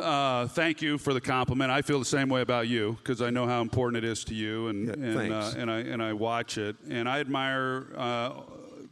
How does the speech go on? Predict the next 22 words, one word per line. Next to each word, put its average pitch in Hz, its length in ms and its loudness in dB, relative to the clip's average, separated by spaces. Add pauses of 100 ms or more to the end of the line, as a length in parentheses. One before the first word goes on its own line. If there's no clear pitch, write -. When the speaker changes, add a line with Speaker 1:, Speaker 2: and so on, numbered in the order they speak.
Speaker 1:
people 139 540 -2
who 135 340 -2
do 127 240 -4
take 131 320 -2
their 107 140 -2
health 107 260 -2
and 104 120 -4
wellness 101 280 -2
seriously, 104 720 -4
and 104 160 -4 (480)
I 165 160 2
always 165 260 2
have, 151 300 0
of 120 120 -4
course, 131 320 0
as 117 120 -6
a 127 40 -2
lifelong 120 560 -2
athlete. 120 460 -2
It's - 160 -6
obviously, 117 840 -4
uh, 113 380 -4